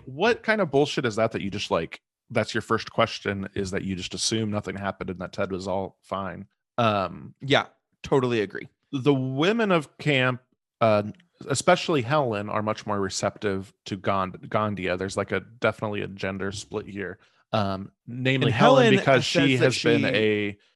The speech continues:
Speaker 1: like, a rape phone, uh, technician. I don't know what the name is. Um, and so she's, like, worked with stories like this before. She completely trusts Gandia. Um, and this all gets brought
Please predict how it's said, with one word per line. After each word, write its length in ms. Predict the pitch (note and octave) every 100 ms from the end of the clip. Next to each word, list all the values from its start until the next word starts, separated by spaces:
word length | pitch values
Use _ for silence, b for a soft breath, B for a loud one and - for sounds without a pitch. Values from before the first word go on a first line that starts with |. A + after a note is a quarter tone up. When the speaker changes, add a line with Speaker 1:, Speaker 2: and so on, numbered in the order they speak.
| _ -
Speaker 1:
like, 140 | A2+ G#2
a 80 |
rape 400 | G2+ G#2+ G#2 - - _
phone, 680 | - - G2+ G2+ F#2+ G2 F#2+ F2+ _ -
uh, 540 | F#2 E2+ E2 G1+ - - _ _ -
technician. 500 | - - G2+ - G2+
I 80 | F2
don't 160 | E2
know 80 | E2
what 180 | F2 -
the 80 | -
name 240 | F2 F2+
is. 300 | F2+ F2 - _ _ -
Um, 480 | A2+ G2 E2 G#2+ - _ -
and 120 | A#2+
so 100 | -
she's, 340 | A2 C3 A2+ A2+
like, 280 | G2 G2 - b _
worked 340 | C3 C3 C#3 -
with 100 | B2+
stories 480 | - A#2+ A#2 A#2 A2
like 140 | A2
this 160 | A2 -
before. 600 | F#2+ - D#3+ D3+ D3 C#3
She 140 | -
completely 480 | - G2 A2 - G2+
trusts 440 | - G#2 - -
Gandia. 840 | - A2 B2 B2 A#2+ A2+ A#2 A2+ A2 B _ -
Um, 480 | A2 G2+ F#2 E2 F2 - _ -
and 800 | A2+ A#2 A#2 A2+ A2+ A2+ A2+ G#2+ -
this 380 | A#2 G#2+ A#2 - -
all 280 | B2 C#3 C#3+
gets 260 | C3+ B2+ -
brought 380 | - A2+ A2